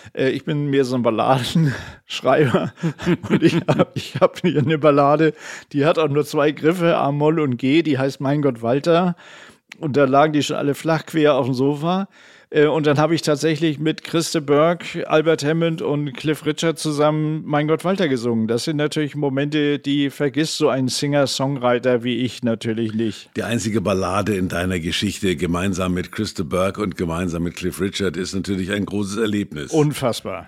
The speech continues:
Speaker 1: ja.
Speaker 2: Kann ich nicht mithalten.
Speaker 1: Nee. Äh, dann kann ich jetzt aber auch für alle Nachwuchskünstler, die immer denken, "Oh, die, die Mike und Thomas, die treffen nur die Riesenstars und die haben da die Riesenauftritte in ihrem Leben und räumen die Waldbühne ab" und was weiß ich was alles.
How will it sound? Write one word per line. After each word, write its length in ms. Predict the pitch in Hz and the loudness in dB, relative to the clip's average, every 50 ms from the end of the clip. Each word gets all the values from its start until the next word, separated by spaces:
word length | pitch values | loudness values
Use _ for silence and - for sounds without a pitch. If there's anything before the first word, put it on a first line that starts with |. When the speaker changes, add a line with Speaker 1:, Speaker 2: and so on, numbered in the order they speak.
| - - | -14 -8
Speaker 1:
ja. 160 | - 143 120 107 | -6 -4 -4 -2
Speaker 2:
Kann 160 | 98 120 117 | -2 -2 -2
ich 100 | 113 98 | 0 0
nicht 200 | 113 113 98 - | 0 -2 0 0
mithalten. 580 | 104 104 92 95 85 76 73 71 - - 90 - - | -2 -2 -2 -4 -8 -8 -10 -12 -14 -16 -16 -12 -8
Speaker 1:
Nee. 280 | 127 123 113 98 92 - _ - - - - - - - - - | -4 -4 -4 -4 -8 -12 _ -20 -20 -20 -20 -20 -20 -20 -6 0
Äh, 300 | 170 160 156 151 156 151 | 4 4 6 4 4 2
dann 160 | - 170 160 | 0 0 0
kann 160 | - 190 202 | 2 0 0
ich 80 | 196 175 | 2 0
jetzt 160 | 185 180 175 | 0 0 0
aber 200 | 185 180 175 147 | 0 0 0 0
auch 100 | 160 170 | 0 -2
für 180 | - - 185 | -2 -2 -2
alle 220 | 151 139 175 175 170 | 0 0 0 0 0
Nachwuchskünstler, 920 | 170 170 180 175 - 180 180 151 - - 180 180 170 - - 180 170 165 | 2 2 0 0 0 -2 -4 -4 -2 -2 -4 -2 -2 -2 0 0 0 0
die 140 | 151 160 165 | 0 -2 -2
immer 200 | 156 151 156 151 | -2 -2 -2 0
denken, 280 | 139 151 143 143 147 127 | 0 0 -2 -2 -4 -2
"Oh, 220 | 127 127 135 139 | 0 2 2 2
die, 220 | 127 131 131 127 | 2 0 -2 -2
die 200 | 110 139 135 131 | -2 -2 -2 -2
Mike 420 | 123 123 117 123 123 135 143 - 139 | -2 -2 -2 -2 0 0 0 -2 -2
und 160 | 139 131 110 | -4 -4 -4
Thomas, 380 | - 123 156 139 139 135 120 - | -4 -4 -2 0 0 0 0 0
die 120 | - 131 | -2 -2
treffen 340 | - - 139 117 - 151 143 | -2 -2 -2 -2 -2 -2 0
nur 120 | 131 131 | 0 0
die 120 | 120 127 120 | 0 0 0
Riesenstars 800 | 123 131 127 127 131 123 - - - 120 117 123 127 131 - 151 | 0 0 0 -2 -2 -4 -2 0 0 0 0 0 0 0 -2 -2
und 160 | 143 131 113 | -2 -2 -2
die 180 | 131 127 110 | -2 -2 -2
haben 220 | 120 131 120 131 127 | -2 -2 -2 -2 0
da 120 | 135 131 | 0 0
die 280 | 123 123 127 127 120 123 | 0 0 0 0 0 -2
Riesenauftritte 920 | 113 - 139 139 131 120 131 131 104 123 135 123 - - 139 127 110 131 | -2 0 0 0 0 -2 -2 -4 -2 -4 -4 -4 -4 -4 -4 -2 -2 -2
in 120 | 131 131 | -2 -2
ihrem 220 | 131 135 127 123 123 | -2 -2 -2 -2 -2
Leben 440 | 123 127 131 139 123 127 127 127 | 0 0 0 0 0 -2 -4 -4
und 140 | 127 127 123 | -4 -4 -2
räumen 280 | 113 120 131 131 131 135 | 0 0 0 0 0 0
die 180 | 123 127 117 | 0 0 0
Waldbühne 540 | 113 117 117 127 127 - 139 131 123 127 117 | 0 0 0 -2 -2 -2 -2 0 0 0 0
ab" 240 | 110 117 123 117 - | -2 -4 -4 -4 -2
und 140 | 123 123 117 | -2 0 0
was 160 | 123 117 107 | 0 0 0
weiß 100 | 127 120 | 0 0
ich 140 | 131 131 131 | 0 2 2
was 140 | 139 117 123 | 2 2 2
alles. 360 | 117 113 123 127 131 117 | 0 2 2 2 2 0